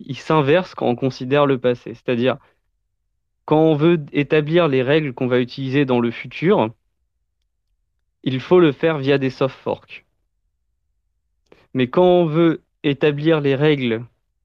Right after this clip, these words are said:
qu'on va appliquer dans le passé, donc sur la chaîne passée, bien là, on peut le faire avec,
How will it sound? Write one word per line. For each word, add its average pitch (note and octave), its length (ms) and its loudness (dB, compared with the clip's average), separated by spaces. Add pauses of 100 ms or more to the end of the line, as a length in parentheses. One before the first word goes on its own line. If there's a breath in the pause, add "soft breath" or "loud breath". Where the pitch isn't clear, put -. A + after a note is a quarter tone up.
(560)
qu'on B2+ 160 -4
va C3 180 2
appliquer C#3 500 -2
dans B2 180 2
le A2 140 -2
passé, C3 420 0
donc B2 200 -8
sur A2 200 -8
la A2 140 -2
chaîne C#3+ 340 -2
passée, C#3 400 -4 (1160)
bien B2 180 0
là, D#3 160 4
on F3 80 2
peut C3+ 140 -4
le B2+ 80 -2
faire D3+ 260 -2
avec, B2+ 260 -4